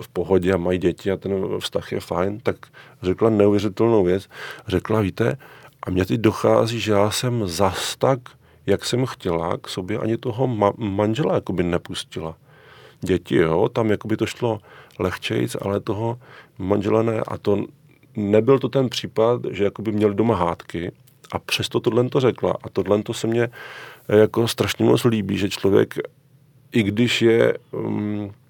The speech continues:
v pozici člověka, který někam jakoby došel v té, v kariéře a ta-, ta-, a tak jako dále, že jo, tak je stejně scho-, schopen říct, "Víte, já v té, eh,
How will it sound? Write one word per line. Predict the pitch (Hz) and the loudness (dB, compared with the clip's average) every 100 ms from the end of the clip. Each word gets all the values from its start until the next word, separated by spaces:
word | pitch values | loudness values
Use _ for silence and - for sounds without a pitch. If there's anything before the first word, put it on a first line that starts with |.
| - | -20
v | - | -4
pozici | - 104 113 - 127 | 0 2 2 -2 -8
člověka, | - 90 95 104 113 110 _ _ _ _ _ _ _ - | -4 0 0 2 0 0 _ _ _ _ _ _ _ -20
který | - - 90 101 | -10 -2 0 0
někam | 107 117 | 2 2
jakoby | 104 127 110 | 2 0 -2
došel | 82 - 90 95 | 0 -2 2 2
v | 107 | 0
té, | - 104 95 82 - - - - | -4 -6 -4 -4 -8 -20 -20 -20
v | - | -12
kariéře | 85 90 90 101 98 117 | -8 -4 0 0 -2 -4
a | - | -6
ta-, | - - | -10 -12
ta-, | - | -14
a | - | -6
tak | 113 - | -4 -2
jako | 104 - | -2 0
dále, | 107 80 87 113 | 0 2 2 2
že | 101 | 2
jo, | 113 - - - - - | 0 -2 -12 -12 -8 -4
tak | - 139 | 0 2
je | 147 | 2
stejně | - 120 | 4 4
scho-, | 147 - - - | 4 2 -2 -2
schopen | - 113 101 113 | -4 -2 0 2
říct, | 104 110 | 0 -2
"Víte, | 98 90 78 135 156 - - - 76 - | -4 -4 -2 -2 -2 -8 -20 -20 -20 -8
já | 87 90 107 120 | -4 0 0 -2
v | - | -6
té, | - | -10
eh, | - - - | -10 -12 -10